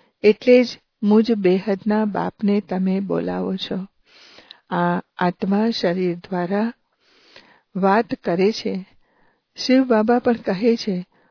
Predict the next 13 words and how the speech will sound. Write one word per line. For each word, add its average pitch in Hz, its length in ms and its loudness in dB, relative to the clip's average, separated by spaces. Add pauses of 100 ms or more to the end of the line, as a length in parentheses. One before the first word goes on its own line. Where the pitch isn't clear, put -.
(200)
"હું 233 320 6
આ 202 200 -2
શરીર 190 440 -4
દ્વારા 185 500 -4 (480)
વાત 175 320 0
કરું 185 340 -8
છું. 185 340 -10 (760)
નહીં 240 240 6
તો 254 260 4
હું 233 200 2
કેવી 220 340 -2
રીતે 208 360 -2
આવું?" 202 400 -6